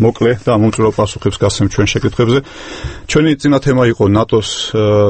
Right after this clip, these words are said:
მინისტერიალი. იქ არ არის ახლა ამ წუთში საქართველოს საკითხი, მაგრამ მინდა გკითხო თქვენ, რომელსაც ყველაზე უფრო მეტი ინფორმაცია გაქვთ საქართველოს ნატოს და ევროკავშირთან ინტეგრაციის საკითხებში. რა სტადიაში ვართ? ხო არ გაიყინა საქართველოს ნატოს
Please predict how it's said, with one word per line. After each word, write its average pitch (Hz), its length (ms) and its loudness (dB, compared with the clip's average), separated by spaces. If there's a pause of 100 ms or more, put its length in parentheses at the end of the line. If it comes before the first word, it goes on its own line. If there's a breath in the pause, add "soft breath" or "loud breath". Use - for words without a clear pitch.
(340)
მინისტერიალი. 113 600 2
იქ 151 140 -2
არ 117 160 2
არის 95 200 0
ახლა 101 300 -4
ამ 98 80 -4
წუთში - 280 -6
საქართველოს 107 500 0
საკითხი, 120 380 -2
მაგრამ 120 300 2
მინდა 117 220 2
გკითხო 117 320 -2
თქვენ, 139 220 0
რომელსაც 123 340 0
ყველაზე 127 320 2
უფრო 120 180 -2
მეტი 113 280 2 (120)
ინფორმაცია 107 560 -2
გაქვთ 117 220 -2
საქართველოს 107 520 2 (400 loud breath)
ნატოს 107 320 0
და 127 120 0
ევროკავშირთან 107 880 0
ინტეგრაციის 104 540 0
საკითხებში. 110 480 -2
რა 117 160 4
სტადიაში 107 640 0
ვართ? 104 240 0
ხო - 160 0
არ 131 120 2
გაიყინა 110 480 0
საქართველოს 104 560 0
ნატოს 98 300 0